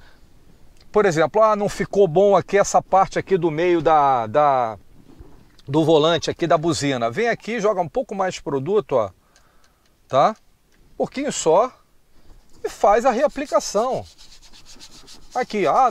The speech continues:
pô, não gostei, não ficou legal, faltou alguma coisa, tá muito sujo. Faz aqui a esfregação, ó. Faz mais, mais, mais uma esfregaçãozinha. E eu não vou esperar pra, por causa da dinâmica do vídeo aqui, tá?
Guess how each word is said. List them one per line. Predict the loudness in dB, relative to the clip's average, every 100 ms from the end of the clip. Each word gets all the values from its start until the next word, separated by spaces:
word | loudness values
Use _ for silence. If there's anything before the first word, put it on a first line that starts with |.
| 2
pô, | 0
não | 2 2
gostei, | 2 4 2
não | 2
ficou | -2 0 2
legal, | 4 4 2
faltou | 2 -2 2
alguma | 2 2 0
coisa, | 2 4 4 2 -6 -4
tá | -2
muito | 0 0 -2
sujo. | -6 -4 0 0 0 -4 -10 -14 -20 -14
Faz | -2 0 2 0 0
aqui | -4 -4 -4 -4
a |
esfregação, | -4 -2 -2 0 -4 -4 -2 -2
ó. | -2 -4 -8 -20 -20 -20 -20 -20 -20 -20 -20 -20 -20 -20 -20 -4
Faz | 2 2 2
mais, | 0 0
mais, | 0 -2 -2
mais | -2 -2
uma | -2 -6
esfregaçãozinha. | -8 -6 -2 -2 0 -4 -2 -4 -2 -6 -8 -20 -20 -20 -20 -20 -20 -20 -20 -20 -20 -6
E |
eu | 0
não | 2 4
vou | 2
esperar | 2 2 4 4
pra, | 2 0 0
por | 0 -10 -12 -2
causa | 0 2
da | 0
dinâmica | 0 0 -2 -2 -2
do | -2
vídeo | -4 -4 -4
aqui, | -4 -4 -6
tá? | 0 0 0